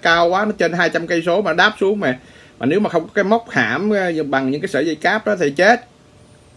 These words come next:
Anh Trung Quốc, anh chế rất là hay. Anh chơi bốn sợi dây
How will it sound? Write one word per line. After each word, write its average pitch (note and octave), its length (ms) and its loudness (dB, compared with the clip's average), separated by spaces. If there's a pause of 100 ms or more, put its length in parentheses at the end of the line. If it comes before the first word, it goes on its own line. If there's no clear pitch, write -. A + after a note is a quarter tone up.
(680)
Anh D3+ 200 0
Trung D#3 320 -2
Quốc, F#3+ 140 0
anh D3+ 140 -4
chế F3 340 4
rất G#3 280 0
là C#3 120 4
hay. D3 380 2 (180)
Anh B2 160 -8 (100)
chơi C#3+ 240 2 (240)
bốn B3 520 8
sợi D#3 200 6
dây C#3 420 4